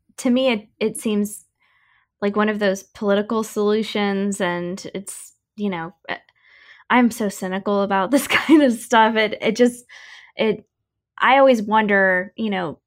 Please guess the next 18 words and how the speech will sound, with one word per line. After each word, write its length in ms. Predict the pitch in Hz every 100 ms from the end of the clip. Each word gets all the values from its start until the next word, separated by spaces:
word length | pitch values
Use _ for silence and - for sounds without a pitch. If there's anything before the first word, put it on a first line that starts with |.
| _ _
how 360 | - 269 254 240
does 500 | 220 202 196 - - _
something 640 | - 220 208 214 196 185 170 185
actually 500 | 190 - - 202 202
solve 340 | 208 185 175
the 100 | -
problem? 760 | - 202 180 226 233 240 254 240 _ _ _ -
And 500 | 208 196 190 185 - -
how 260 | - 208 220
is 120 | 220
it 120 | 214
being 400 | 214 208 202 196
measured 500 | 190 190 196 196 190
moving 360 | 202 185 170 196
forward? 840 | - 247 247 240 226 214 208 220 _ -
And, 560 | 202 196 185 180 180 - -
you 140 | 208
know, 380 | 196 180 170